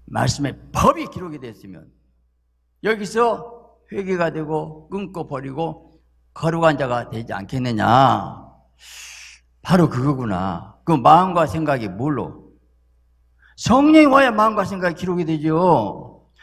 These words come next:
물과 성령으로 거듭나자면 하나님 나라 볼 수 없고 들어가서 바로 여기구만. 이거잖아요. 어? 이런 가운데서 여기서 말하기를, 야,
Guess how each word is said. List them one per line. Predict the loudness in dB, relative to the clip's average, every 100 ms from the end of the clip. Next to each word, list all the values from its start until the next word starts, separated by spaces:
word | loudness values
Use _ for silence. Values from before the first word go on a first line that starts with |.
| -20 _
물과 | -2 4 6 6 4
성령으로 | -2 0 4 4 4 2 4 4 2
거듭나자면 | -4 -4 -4 -4 0 2 2 0 0 2 6 8 8 8 6 0 -10 -18 -20 -20 _ _ _ _ _ _ _ _ _ _
하나님 | -6 -2 -2
나라 | -2 -6
볼 | -6 -8 -8
수 | -10
없고 | -10 -10
들어가서 | -6 -6 -6 -14
바로 | -20 -20 -16
여기구만. | -14 -12 -12 -8 -6 -4 -2 -2 -4 -10 -18 _ _ _ _ _
이거잖아요. | 0 0 0 -2 -2 -6 -10 -18 -20 _ -18
어? | -16 -18 _ _ _ _ _ _
이런 | 2 4 4 4
가운데서 | 2 0 0 -4 -2 2 6 6 6 2 -6 -14 -20 _ _ -4
여기서 | -2 -2 -2
말하기를, | -2 0 0 0 -2 2 4 4 4 0 -4 -12 -20 -20 _ _ 0
야, | 2 2 -2 -10